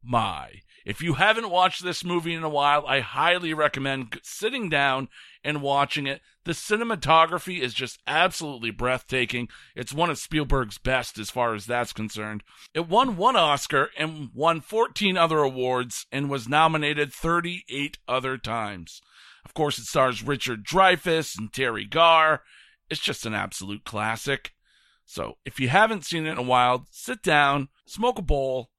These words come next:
and enjoy Close Encounters of the Third Kind.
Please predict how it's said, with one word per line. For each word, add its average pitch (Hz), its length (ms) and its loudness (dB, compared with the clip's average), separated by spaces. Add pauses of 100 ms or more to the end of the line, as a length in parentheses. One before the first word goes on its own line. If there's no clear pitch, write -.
(180)
and 165 120 -6
enjoy 139 540 2 (360)
Close 147 260 0
Encounters 135 480 0
of 135 60 -8
the 131 100 -6
Third 127 320 0
Kind. 104 500 -4